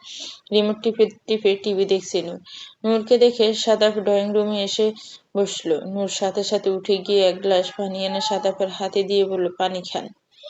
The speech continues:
সাদাপ অবাক হয়ে গেল, অবাক হয়ে নূরের হাত থেকে পানির গ্লাসটি নিয়ে পানিটুকু পান করল। তারপর বলল,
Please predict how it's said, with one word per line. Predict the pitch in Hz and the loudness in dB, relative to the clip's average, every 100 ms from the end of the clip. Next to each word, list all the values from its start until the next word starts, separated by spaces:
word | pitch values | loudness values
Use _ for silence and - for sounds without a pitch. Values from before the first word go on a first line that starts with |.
| 719 698 - - - | -16 -16 -20 -20 -10
সাদাপ | - 240 247 247 | -2 2 2 2
অবাক | 226 226 240 | 4 4 2
হয়ে | 240 233 233 | 4 4 6
গেল, | 233 220 | 4 4
অবাক | 202 196 214 | 4 4 2
হয়ে | 214 226 | 4 2
নূরের | 208 202 196 208 | 2 0 0 0
হাত | 202 196 | -2 -2
থেকে | 208 196 202 202 | -4 -2 -2 -2
পানির | 196 196 185 | -2 -4 -2
গ্লাসটি | 190 190 185 - 196 | 0 0 -2 -6 -6
নিয়ে | 202 196 | -4 -6
পানিটুকু | 208 196 185 196 190 190 | -4 -4 -2 -4 -4 -2
পান | 196 180 | -2 -4
করল। | 175 170 160 160 | -6 -8 -6 -8
তারপর | - 190 185 196 | -4 -6 0 0
বলল, | 190 190 | 0 -2